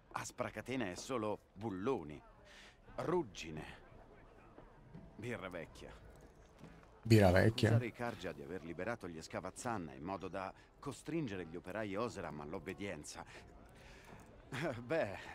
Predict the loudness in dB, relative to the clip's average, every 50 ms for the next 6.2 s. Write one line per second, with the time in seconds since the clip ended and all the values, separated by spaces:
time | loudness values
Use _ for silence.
0 | -12 -12 -12 -12 -14 -16 -18 -18 -18 -18 -20 -20 -18 -10 -6 -6 -6 -2 0 0
1 | 0 2 0 0 -2 -4 -6 -4 -2 -2 -4 -6 -8 -8 -4 0 0 0 0 -2
2 | -4 -4 -2 -2 -2 -2 -4 -6 -6 -4 -4 -2 -2 -2 -4 -4 -4 -4 -2 -2
3 | 0 -2 -2 -4 -4 -6 -6 -6 -6 -6 -6 -4 -4 -4 -4 -6 -8 -10 -6 -2
4 | -2 0 0 -2 -2 -2 -2 -2 -2 -4 -4 -4 -4 -6 -2 0 0 0 0 -2
5 | -4 -4 -4 -4 -4 -4 -4 -6 -6 -4 -4 -4 -6 -8 -10 -12 -12 -12 -12 -12
6 | -12 -14 -14 -16